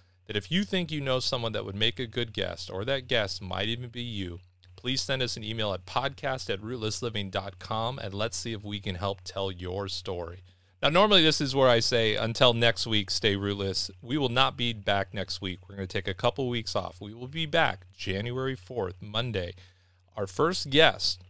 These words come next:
for twenty twenty-one will be Nikki Kirk, the editor of Rootless Living, my travel and business partner.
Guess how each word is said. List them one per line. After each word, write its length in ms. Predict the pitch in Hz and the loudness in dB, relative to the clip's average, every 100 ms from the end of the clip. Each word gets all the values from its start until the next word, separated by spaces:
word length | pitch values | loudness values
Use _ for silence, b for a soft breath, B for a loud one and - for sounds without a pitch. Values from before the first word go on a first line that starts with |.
| _ | _
for 120 | 107 | -12
twenty 300 | - 127 139 | -4 -2 -2
twenty-one 720 | - 127 113 107 113 120 123 | -2 -2 -2 -2 -2 -4 -6
will 180 | 101 95 | -8 -8
be 280 | 98 92 92 | -6 -6 -4
Nikki 360 | 101 107 104 | -4 -4 -6
Kirk, 340 | - 139 139 95 | -4 -2 -2 -4
the 160 | 95 | -4
editor 340 | 101 117 113 101 | -2 -2 -2 -2
of 120 | 101 | -2
Rootless 400 | 110 101 92 110 | -4 -4 -4 -2
Living, 340 | 120 123 113 | -2 -4 -6
my 140 | 92 92 | -6 -6
travel 480 | - 113 113 110 | -4 0 0 0
and 160 | 95 90 | -4 -2
business 340 | 120 127 127 | -4 -2 -4
partner. 440 | - 131 117 117 | -2 0 0 0